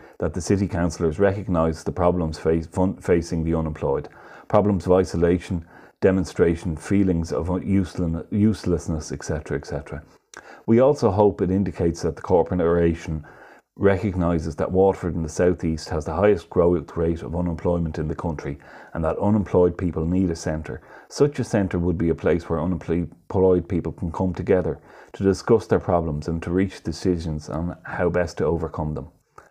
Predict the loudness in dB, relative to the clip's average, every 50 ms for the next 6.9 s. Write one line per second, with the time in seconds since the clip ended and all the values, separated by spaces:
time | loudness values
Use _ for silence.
0 | -20 -20 -20 -6 0 2 2 4 4 4 4 4 4 4 4 4 4 4 4 0
1 | -2 -2 -2 -2 0 2 2 2 2 2 2 0 -2 -2 0 2 4 4 2 2
2 | 0 -4 -6 -4 -2 0 0 2 4 4 4 4 2 0 -4 -8 -8 -6 -6 -6
3 | 0 0 0 0 0 -2 -6 -6 -6 -8 -10 -14 -18 _ _ _ _ _ _ _
4 | _ _ -20 -20 _ _ _ _ -20 -20 -20 -20 -20 -20 -20 -20 -20 -20 -16 -2
5 | 0 2 4 6 6 6 6 8 6 6 6 4 2 4 4 4 4 2 0 -2
6 | -2 -2 0 0 2 2 2 2 2 0 -2 -4 -4 -4 -6 -10 -14 -16